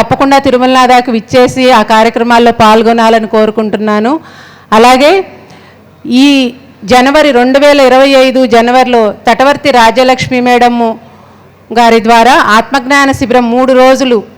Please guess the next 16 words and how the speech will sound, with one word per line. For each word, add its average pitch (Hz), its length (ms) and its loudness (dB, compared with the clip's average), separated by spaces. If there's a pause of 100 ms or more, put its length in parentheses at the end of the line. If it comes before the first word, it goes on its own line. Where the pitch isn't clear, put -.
(600)
రొ-, 220 380 -2
జనవరి 254 400 0
ఇరవై 262 260 2
నాలుగు, 254 340 0
ఇరవై 240 300 2
ఐదు, 247 280 2
ఇరవై 233 340 2
ఆరు 220 380 0
మూడు 226 240 -2
రోజులు 240 300 2
అక్కడ 233 180 0
ఆత్మజ్ఞాన 220 640 0
శిబిరం 233 340 0
జరుగుతోంది. 226 720 -2 (560)
అలాగే 262 560 0 (600)
ఫిబ్రవరిలో 277 800 0